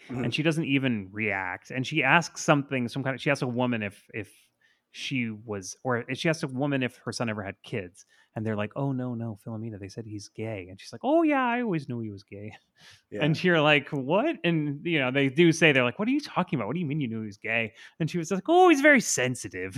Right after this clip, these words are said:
Speaker 2: <laughs> And, you know,
Speaker 1: Sensitive, and he wore dungarees.
Speaker 2: he wore dungarees,
Speaker 1: <laughs>
Speaker 2: yeah.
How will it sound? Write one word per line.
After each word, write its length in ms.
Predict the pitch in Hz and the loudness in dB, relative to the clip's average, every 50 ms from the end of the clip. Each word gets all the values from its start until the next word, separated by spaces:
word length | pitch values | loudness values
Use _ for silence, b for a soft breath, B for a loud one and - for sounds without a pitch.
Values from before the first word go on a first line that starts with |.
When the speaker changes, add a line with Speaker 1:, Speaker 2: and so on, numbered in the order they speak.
| 123 - | -8 -8
Speaker 2:
<laughs> 60 | - - | -8 -4
And, 300 | 147 165 175 165 160 160 | -2 -2 -2 -2 -4 -4
you 260 | 180 196 156 143 143 139 | -4 -4 -4 -4 -6 -6
know, 40 | 113 | -4
Speaker 1:
Sensitive, 320 | - 156 151 170 175 165 | -4 -2 -2 0 0 0
and 80 | 165 160 | 2 2
he 60 | 147 | 2
wore 180 | 139 139 135 131 | 2 2 2 0
dungarees. 560 | 110 101 123 123 131 120 117 104 101 98 135 | 2 0 0 0 0 0 -2 -2 -2 -2 -2
Speaker 2:
he 40 | 131 | 0
wore 160 | 135 135 131 | 0 0 0
dungarees, 960 | - - 143 120 120 127 131 113 117 113 110 110 117 113 117 113 117 113 101 - - | 0 2 2 2 4 2 2 0 0 0 0 0 0 0 0 0 0 -2 -2 -4 -6
Speaker 1:
<laughs> 40 | - | -6
Speaker 2:
yeah. 320 | 120 120 117 110 110 110 | -4 -2 -2 -2 -4 -4